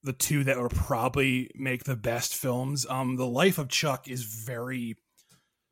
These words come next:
<laughs> experimental. I can't really say much about it with giving away, like, there's a really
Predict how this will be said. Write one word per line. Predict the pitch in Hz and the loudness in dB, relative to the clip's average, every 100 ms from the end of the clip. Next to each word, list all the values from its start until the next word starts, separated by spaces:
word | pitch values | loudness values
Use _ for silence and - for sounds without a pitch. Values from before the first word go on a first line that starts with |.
| _ | _
<laughs> | - 659 - - 151 | -2 -2 -4 -12 -4
experimental. | - - - 175 139 123 135 165 | 2 2 4 4 4 2 2 2
I | - | 2
can't | - 170 | 2 4
really | 175 | 4
say | 143 160 | 6 4
much | 151 - | 4 6
about | 156 | 4
it | 139 | 4
with | 120 - | -2 0
giving | 156 147 | 2 2
away, | 135 131 131 | 4 4 4
like, | 135 | 2
there's | 131 135 | 0 2
a | |
really | 147 143 127 | 2 2 2